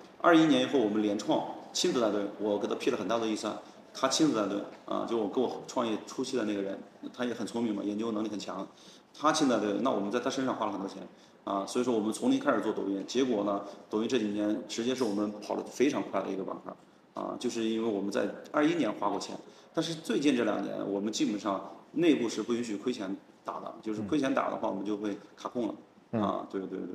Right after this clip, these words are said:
Speaker 2: 那你现在在抖音上的这个费比是多少啊？就是你现在这个销售费用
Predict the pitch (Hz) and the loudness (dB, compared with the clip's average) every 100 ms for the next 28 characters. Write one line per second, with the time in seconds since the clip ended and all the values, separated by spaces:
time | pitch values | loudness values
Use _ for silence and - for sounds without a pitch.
0 | - 156 135 113 151 139 143 101 107 143 | 4 8 8 12 12 12 12 10 10 12
1 | 123 113 110 107 101 104 - 151 110 95 | 12 12 12 12 12 8 8 10 10 8
2 | - 95 101 - - - - 107 95 101 | -2 2 2 2 -4 -4 2 2 4 4
3 | 110 104 104 127 117 104 110 95 | 6 6 6 8 10 8 6 4